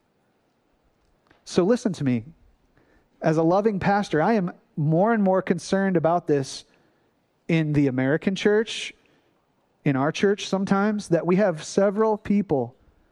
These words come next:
who are religious, but they've never repented. You must repent of your sins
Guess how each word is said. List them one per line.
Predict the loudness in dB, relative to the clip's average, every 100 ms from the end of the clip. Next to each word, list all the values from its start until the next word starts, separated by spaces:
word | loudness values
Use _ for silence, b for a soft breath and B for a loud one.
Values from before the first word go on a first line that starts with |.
| _ _ -2
who | 2
are | 2 2
religious, | 2 2 2 2 -2 -2
but | -4 0
they've | -2 0
never | -2 0 -2 -6 -6
repented. | -6 -2 -4 -4 -6 -8 _ _ -14 -14 _ _ _ _ _ _ _ _ _ _ _ _ _ _
You | -8
must | -4 -4 -4
repent | -6 -2 -2 0
of | 0
your | 0
sins | -2 -2 -2 -4 -8 -20